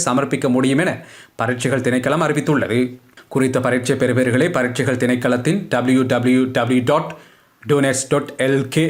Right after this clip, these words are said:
அல்லது டபிள்யூ டபிள்யூ டபிள்யூ டாட் ரிசல்ட்ஸ் டாட் எக்ஸாம்ஸ் டாட் ஜிஓவி டாட் எல் கே என்ற இணையதளங்களுக்கு பிரவேசித்து பரீட்சார்த்திகளின் சுட்டெண்களை உள்ளீடு செய்வதன் மூலம் பெற்றுக்கொள்ள முடியும். அதே நேரம்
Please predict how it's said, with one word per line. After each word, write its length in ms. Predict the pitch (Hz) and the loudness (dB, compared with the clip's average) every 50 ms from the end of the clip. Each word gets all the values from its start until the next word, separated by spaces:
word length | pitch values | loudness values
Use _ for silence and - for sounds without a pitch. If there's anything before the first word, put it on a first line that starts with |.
| 139 | 0
அல்லது 340 | 139 135 131 127 123 139 175 220 - - - - - _ _ _ | 0 0 0 0 2 0 0 0 -2 -8 -14 -20 -20 _ _ _
டபிள்யூ 280 | 147 135 127 139 143 131 | -2 0 2 2 2 2
டபிள்யூ 0 | |
டபிள்யூ 300 | 135 135 123 135 131 123 | 2 2 2 2 0 0
டாட் 260 | 117 147 160 165 160 - | 2 0 0 0 -2 -2
ரிசல்ட்ஸ் 420 | 127 131 - - 156 147 - - | -2 -2 0 0 0 0 0 0
டாட் 220 | - 151 139 123 - | 0 0 0 0 -2
எக்ஸாம்ஸ் 560 | 131 127 123 117 123 143 147 170 185 175 - - | -2 -2 -2 0 0 2 2 0 -2 -4 -4 -2
டாட் 200 | - 143 131 117 113 | -2 -2 0 -2 -2
ஜிஓவி 500 | 127 135 139 156 139 139 143 131 131 143 135 | -2 0 2 2 2 2 2 2 2 0 0
டாட் 220 | 127 131 127 107 - | 0 0 -2 0 -2
எல் 180 | 123 131 139 127 | -2 -2 -2 0
கே 160 | - 147 143 | 0 0 2
என்ற 320 | 131 135 131 139 180 190 - | 2 2 2 0 0 0 0
இணையதளங்களுக்கு 720 | 123 123 127 139 131 135 135 135 131 131 131 131 127 127 | 0 0 0 2 2 2 2 2 2 2 0 0 0 -2
பிரவேசித்து 560 | 123 120 120 120 147 147 - 190 - - - - - - - - - - _ _ - | -2 0 0 0 0 0 0 -2 -2 -2 -6 -6 -8 -16 -20 -20 -20 -20 _ _ -4
பரீட்சார்த்திகளின் 800 | 123 123 131 127 - 135 131 120 123 120 127 131 143 190 196 - | -2 -2 -2 0 0 0 0 0 -2 -2 -2 0 0 0 0 0
சுட்டெண்களை 420 | 135 110 - 135 131 123 131 127 | -2 0 0 0 2 2 2 2
உள்ளீடு 360 | 120 120 123 123 135 135 131 | 2 2 2 2 2 2 2
செய்வதன் 320 | 117 - 127 120 123 123 120 | 2 0 0 0 0 0 2
மூலம் 200 | 117 123 147 160 | 2 2 0 0
பெற்றுக்கொள்ள 380 | 156 - - 147 - 151 143 | -2 -2 -2 0 0 0 2
முடியும். 380 | 147 156 139 117 104 110 123 131 - - - - - - _ - | 2 0 0 0 0 0 0 0 -2 -6 -14 -20 -20 -20 _ -6
அதே 240 | 104 110 120 135 | -4 -2 0 0
நேரம் 300 | 131 131 131 147 175 202 | 2 2 2 2 0 0